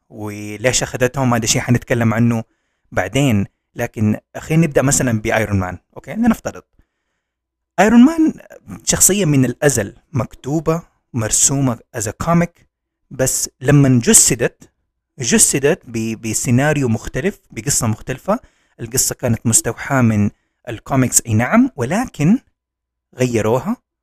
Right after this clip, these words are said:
آه، مو شرط إنه حرفوها، لكن غيروها عشان تتناسب مع ال-، العصر حقنا، مع الوضع،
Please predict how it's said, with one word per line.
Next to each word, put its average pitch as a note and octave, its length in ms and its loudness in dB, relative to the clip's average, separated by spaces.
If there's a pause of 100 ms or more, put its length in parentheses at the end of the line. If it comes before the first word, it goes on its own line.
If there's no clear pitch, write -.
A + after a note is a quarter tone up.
(160)
آه، D3 200 0
مو G#3 200 2
شرط - 220 -2
إنه B2+ 100 2
حرفوها، C3+ 460 0
لكن B2+ 240 -2
غيروها A#2 420 -2
عشان A#2+ 220 -8
تتناسب B2+ 640 -4
مع G#2+ 320 -4 (540)
ال-، G2 680 -14 (800)
العصر A#2+ 300 0
حقنا، - 420 -12
مع G#2 140 -4
الوضع، G#2+ 440 -2